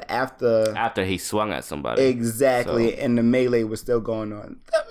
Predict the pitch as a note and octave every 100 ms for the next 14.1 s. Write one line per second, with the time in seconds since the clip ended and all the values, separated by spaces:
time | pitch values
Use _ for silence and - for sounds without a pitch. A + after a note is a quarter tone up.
0 | - - C#5 A#4+ - - - - D#4+ -
1 | - _ - _ _ - - - - -
2 | C#3 E4+ - _ _ - C3+ F#3+ - -
3 | C3+ A#2 B2 F3 - D4 C#4 - D#4 D#4+
4 | E4 D4 - - _ _ - - - -
5 | A2 A2 G#2 G2+ G2 F#2+ C3 A#2 C3 B2+
6 | C3 F3 - A2+ B2+ C3 C3 A#2 A#2+ A#2+
7 | A#2 G#2 G#2 F#2+ - - - - C#3 C#3
8 | C3 D#3 D#3+ D3+ D3+ E3 E3 D3 E3 D3+
9 | D3+ D3 - D3+ - D3 D#3 D3+ D3+ D3+
10 | D3 C#3 C#3+ - C#3+ C#3 C3+ C#3 C3+ -
11 | C#3+ C3+ C3 B2+ B2+ A#2+ B2 A#2+ - C3+
12 | C3+ C3+ C#3 - - C3 B2+ A2+ C3+ C3+
13 | C3 B2+ B2+ A#2+ A#2+ A#2+ C#3 C3 C3 C3+
14 | D#3